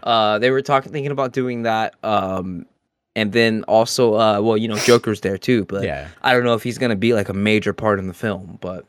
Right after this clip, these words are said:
Speaker 2: Yeah. Also, too, uh, speaking of, you know, you mentioned the, the whole scene where he's,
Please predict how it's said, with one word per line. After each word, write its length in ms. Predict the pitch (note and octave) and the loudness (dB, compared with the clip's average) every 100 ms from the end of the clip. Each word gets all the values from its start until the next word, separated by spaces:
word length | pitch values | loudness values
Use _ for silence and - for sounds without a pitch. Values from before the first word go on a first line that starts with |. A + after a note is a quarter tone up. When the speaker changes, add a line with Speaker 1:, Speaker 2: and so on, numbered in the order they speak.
| - | -12
Speaker 2:
Yeah. 340 | G2+ E2 D#2+ - _ _ - | -8 -6 -8 -12 _ _ -4
Also, 320 | C4+ A3+ D3+ | -2 2 0
too, 320 | A3+ G3+ C3 | 0 0 -2
uh, 380 | A#2 A#2 G#2 F2+ - - _ - - | -2 -2 -4 -6 -12 -20 _ -20 -20
speaking 360 | - - D3+ C3+ | -10 -6 -4 -4
of, 160 | G#2 | -4
you 80 | G#2+ | -4
know, 80 | G2+ | -4
you 160 | G2+ G2+ | -6 -6
mentioned 420 | G#2 G#2+ A2+ G2 | -6 -8 -8 -6
the, 220 | G2 F2+ | -6 -6
the 80 | F#2+ | -8
whole 240 | G2+ G2+ | -8 -10
scene 300 | F#2+ A2+ G2+ | -8 -8 -6
where 100 | F#2+ | -6
he's, 260 | F#2+ F2+ | -6 -8